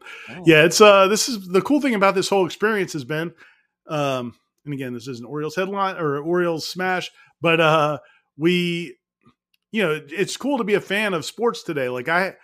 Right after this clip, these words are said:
Speaker 2: I haven't had that, you know, like, I'm,
Speaker 1: Mm.
Speaker 2: you know, like, the people watching this, you guys are fans of Florida State. There's access to so much information from us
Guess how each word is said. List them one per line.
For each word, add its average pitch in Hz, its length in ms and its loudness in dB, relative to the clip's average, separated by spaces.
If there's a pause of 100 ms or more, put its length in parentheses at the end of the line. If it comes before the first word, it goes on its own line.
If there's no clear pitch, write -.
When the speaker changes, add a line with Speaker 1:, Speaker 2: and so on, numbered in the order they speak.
(100)
Speaker 2:
I 151 120 -2
haven't 180 300 -2
had 165 340 -2
that, 107 240 -12 (100)
you 143 120 -10
know, 139 120 -6
like, 135 180 -6
I'm, 151 200 -4
Speaker 1:
Mm. 110 80 -16 (480)
Speaker 2:
you 170 120 -6
know, 139 180 -6
like, 139 160 -10 (400)
the - 60 -16
people 180 220 2
watching 165 340 0
this, 180 240 -4
you 156 80 -8
guys 147 220 -4
are 127 60 -10
fans 175 340 -6
of 156 100 -10
Florida 175 240 -4
State. 175 340 -4 (120)
There's 143 240 -10 (100)
access 165 400 -8
to 139 120 -10
so 180 200 -6
much 175 220 -6 (400)
information 180 720 -4
from 123 260 -10
us 175 360 -6